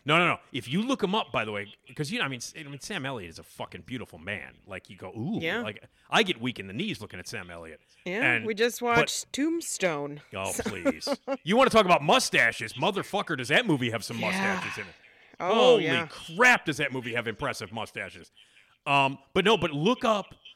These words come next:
Speaker 1: <coughs> you can Google Sam Elliott in the movie Frogs. And then
Speaker 2: Mm.
Speaker 1: when you see him sans mustache, he's even hotter. Like, you look at him like,
Speaker 2: <laughs>
Speaker 1: "God
Speaker 2: But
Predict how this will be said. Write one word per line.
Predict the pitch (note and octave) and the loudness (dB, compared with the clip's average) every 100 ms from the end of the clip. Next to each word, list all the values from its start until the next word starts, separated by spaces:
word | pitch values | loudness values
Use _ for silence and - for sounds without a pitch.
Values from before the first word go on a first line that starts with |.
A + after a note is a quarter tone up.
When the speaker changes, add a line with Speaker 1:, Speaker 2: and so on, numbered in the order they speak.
| _ | _
Speaker 1:
<coughs> | - - - A#3 | -10 -4 -2 -2
you | D3 F#3 | -2 -2
can | B3 | -2
Google | E3 A#3 A3 B2+ G#2 - _ - | -2 -2 -2 -4 -6 -12 _ -10
Sam | - G3 F3+ G#3+ | -2 2 4 2
Elliott | F#3 F3 E3 E3 F3+ - - | 0 0 -4 -6 -14 -12 -6
in | C#3+ | -4
the | D3 | -2
movie | D3 C3+ | -4 -4
Frogs. | - C#3+ C3+ A2 E2+ - - - _ _ _ _ - | -6 -6 -4 -4 -8 -12 -16 -18 _ _ _ _ -2
And | C#3 C#3+ | 0 2
then | C#3 C3+ | 2 0
Speaker 2:
Mm. | C#3 - - - C#3 | -6 -16 -20 -18 -2
Speaker 1:
when | D3+ C#3+ | 0 0
you | E3+ | -2
see | - - B3+ | -4 -4 -4
him | - D3+ A#2 | -4 -6 -6
sans | - - E3 E3+ B2 | -8 0 0 0 -2
mustache, | D3 F3+ C#3+ A#2+ | -4 -4 -4 -6
he's | - C#3 | -8 -6
even | F#3 E3 | -6 -8
hotter. | A#2 C#3 F#3+ C#3+ D2+ - _ - | -8 -6 -6 -6 -12 -20 _ -10
Like, | D3 D#3+ | -8 -4
you | |
look | D#3+ G#3+ | -4 -2
at | G#3+ | 0
him | F3+ | 0
like, | C#3+ B2 - - | -4 -8 -4 -2
Speaker 2:
<laughs> | - - - - - | -2 -2 -2 -2 2
Speaker 1:
"God | G3+ A#3 F#3 - - - - | 4 6 6 2 -12 -18 -4
Speaker 2:
But | G#3+ | 6